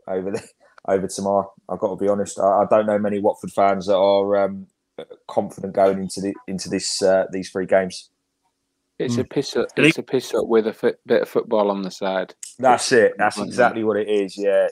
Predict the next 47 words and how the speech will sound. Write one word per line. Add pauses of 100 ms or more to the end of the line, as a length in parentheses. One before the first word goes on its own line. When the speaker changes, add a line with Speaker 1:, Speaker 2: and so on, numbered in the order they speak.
Speaker 1:
yeah.
Speaker 2:
<laughs>
Speaker 1:
That
is
Speaker 2:
That's
Speaker 1:
exactly
Speaker 2:
how
I
Speaker 1:
what
it
Speaker 2:
feel.
Speaker 1:
is. (260)
<laughs>
Speaker 4:
I
think,
I
think,
I
think (240)
what
fans,
we're
not,
we're
not
confident
because
the
players
haven't
been
performing,
so
we
have
no (560)
really
reason
to
be
confident.
Do
you
know
what
I
mean?